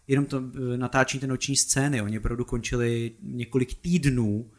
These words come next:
říkám, nejdelší noční natáčení v dějinách, opravdu třeba ve čtyři ráno všichni už byli úplně extrémně unavení. A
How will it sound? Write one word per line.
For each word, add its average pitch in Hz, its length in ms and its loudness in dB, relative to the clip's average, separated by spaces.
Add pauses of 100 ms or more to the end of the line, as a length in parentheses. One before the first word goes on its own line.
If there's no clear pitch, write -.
(220)
říkám, 120 180 -6
nejdelší 120 340 0
noční 120 220 -6
natáčení 117 380 -6
v 113 40 -12
dějinách, 117 460 -2
opravdu 120 280 -4
třeba 113 220 -6
ve 117 60 -10
čtyři 131 360 2
ráno 120 380 0
všichni 113 580 -6 (300)
už 123 100 -8
byli 120 160 -2
úplně - 220 4
extrémně 127 440 0
unavení. 120 540 -4 (760)
A 123 440 8